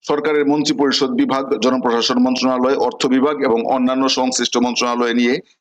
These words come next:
একটি কমিটি গঠন করা হয়েছে, যা বাস্তবায়নের জন্য বিস্তারিত প্রতিবেদন দেবে। এছাড়া সরকারি দপ্তরগুলোর ওয়েবসাইটে আরো আধুনিক,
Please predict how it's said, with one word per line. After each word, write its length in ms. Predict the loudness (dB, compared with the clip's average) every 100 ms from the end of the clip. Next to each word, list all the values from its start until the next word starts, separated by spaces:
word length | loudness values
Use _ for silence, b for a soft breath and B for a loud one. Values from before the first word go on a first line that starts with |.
| -10
একটি 200 | -6 -2
কমিটি 340 | 0 0 0 0
গঠন 280 | 0 0
করা 180 | 0 0
হয়েছে, 460 | 2 0 0 -2 -2
যা 200 | -2 -2
বাস্তবায়নের 600 | -4 -4 0 0 0 0
জন্য 360 | 0 -2 -4 b b -4
বিস্তারিত 420 | -4 -2 -2 -2
প্রতিবেদন 560 | -2 -2 -2 0 0 -2
দেবে। 220 | -2 -4 -6 _ _ _ _ -4
এছাড়া 460 | -2 -2 -2 -2
সরকারি 600 | -2 -2 -2 -2 -2 -2 -2
দপ্তরগুলোর 600 | -2 0 0 2 2 4
ওয়েবসাইটে 680 | 2 2 -2 -2 -2 -2 -4 B _ -6
আরো 520 | -2 2 0 -2 -8
আধুনিক, 440 | -6 0 0 0